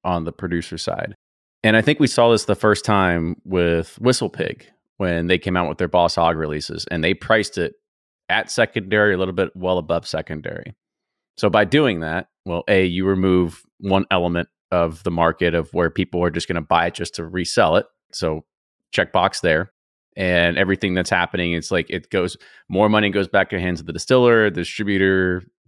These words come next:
the retailer. So it all kinda comes full circle from that point. The other thing is that when you,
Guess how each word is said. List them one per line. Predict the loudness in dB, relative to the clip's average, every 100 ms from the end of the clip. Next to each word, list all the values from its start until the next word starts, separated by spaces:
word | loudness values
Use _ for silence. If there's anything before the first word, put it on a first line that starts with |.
| -8
the | -4 -4 -6
retailer. | -4 -2 2 2 4 2
So | 0 0 2
it | 2
all | 0
kinda | 0 -2
comes | -2 -8
full | -8 -8
circle | -4 -4 -6
from | -12
that | -12 -12
point. | -14 -14 _ -20 _ -2
The | 2
other | 4 4
thing | 2 0 0
is | -2 0
that | 2 4 2 _ _ _ _ _ _ _
when | -6 -2 0
you, | -2